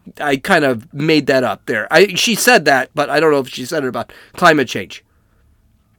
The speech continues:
Pete Buttigieg is telling us we need to get electric cars. Joe Biden is telling us we need to get electric cars. Neither of them own an electric car.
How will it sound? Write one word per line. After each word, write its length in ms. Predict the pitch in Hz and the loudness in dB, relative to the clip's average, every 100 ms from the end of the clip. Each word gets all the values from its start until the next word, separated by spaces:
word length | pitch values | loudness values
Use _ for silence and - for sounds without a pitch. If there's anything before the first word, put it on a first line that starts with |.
| _ _ - - 196 - | _ _ -20 -18 -16 2
Pete 300 | 302 370 - | 4 4 6
Buttigieg 500 | 392 466 277 254 240 | 8 8 6 4 2
is 80 | |
telling 340 | - 285 254 247 | 0 0 2 2
us 200 | 233 - | 0 0
we 100 | 277 | -2
need 220 | 294 262 | -2 -4
to 40 | |
get 140 | 208 277 | 0 2
electric 460 | 254 277 - 269 | 2 0 -2 -8
cars. 480 | - 349 339 - - - _ _ _ _ _ - | 2 4 4 0 -12 -16 _ _ _ _ _ 0
Joe 220 | 302 415 | 6 6
Biden 460 | 359 392 480 508 285 | 6 4 2 2 0
is 180 | 196 | 0
telling 320 | 226 190 165 151 | 2 2 2 0
us 160 | - | -2
we 100 | 190 | -2
need 220 | 160 151 | -2 -4
to 60 | 151 | 0
get 120 | 156 | 2
electric 440 | 151 143 135 139 - | 4 4 2 -2 0
cars. 380 | 147 104 - - _ _ _ _ - | 2 0 -4 -16 _ _ _ _ 2
Neither 380 | 208 330 359 320 | 6 8 8 6
of 80 | |
them 80 | 285 | 8
own 160 | 302 302 | 10 10
an 60 | |
electric 360 | 285 294 285 247 | 10 6 4 2
car. 340 | 294 320 135 | 6 6 6